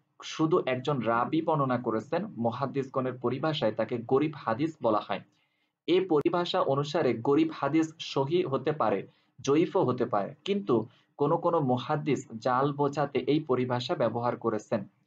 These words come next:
অন্যান্য মুহাদ্দিসগণ যে হাদিসের বিষয়ে বলেছেন, "জানি না, ভিত্তিহীন", সেগুলোর বিষয়ে তারা বলেছেন গরিব বা গরিবুন জিদ্দান, অর্থাৎ অপরিচিত বা অ-, অত্যন্ত অপরিচিত।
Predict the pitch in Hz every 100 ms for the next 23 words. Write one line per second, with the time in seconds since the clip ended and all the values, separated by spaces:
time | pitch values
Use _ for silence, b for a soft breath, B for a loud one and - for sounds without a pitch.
0 | _ _ _ - 160 180 185 170 127 127
1 | 160 165 175 - 120 113 139 139 135 147
2 | 165 151 120 117 - 135 143 127 113 120
3 | 123 156 127 123 B B 110 131 123 151
4 | 135 123 123 - 127 127 - 156 139 117
5 | 123 B B - - 156 165 180 151 139
6 | - 156 131 127 131 143 147 147 127 120
7 | B B - 117 139 156 170 - 117 117
8 | 113 113 B _ 113 135 151 160 180 160
9 | 117 135 - 131 107 - 113 - 131 131
10 | 131 127 143 143 147 160 151 143 - 120
11 | 117 - 127 - 156 165 160 131 127 117
12 | - 101